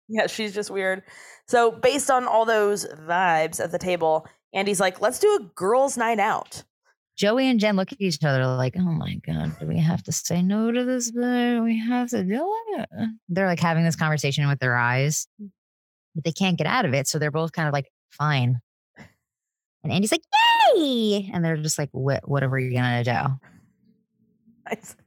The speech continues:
Speaker 2: And I don't remember what else happens,
Speaker 1: That's
Speaker 2: but
Speaker 1: it.
Speaker 2: that's
Speaker 1: That's the
Speaker 2: probably it.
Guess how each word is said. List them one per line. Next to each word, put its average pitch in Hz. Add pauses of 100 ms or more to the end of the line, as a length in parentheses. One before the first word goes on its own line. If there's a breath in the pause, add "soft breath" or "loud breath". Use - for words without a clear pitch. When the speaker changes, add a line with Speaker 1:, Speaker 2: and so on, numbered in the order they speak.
Speaker 2:
And 151
I -
don't 202
remember 131
what 120
else 117
happens, -
Speaker 1:
That's 262
Speaker 2:
but 339
Speaker 1:
it. -
Speaker 2:
that's 160
Speaker 1:
That's -
the - (120)
Speaker 2:
probably 202
it. 143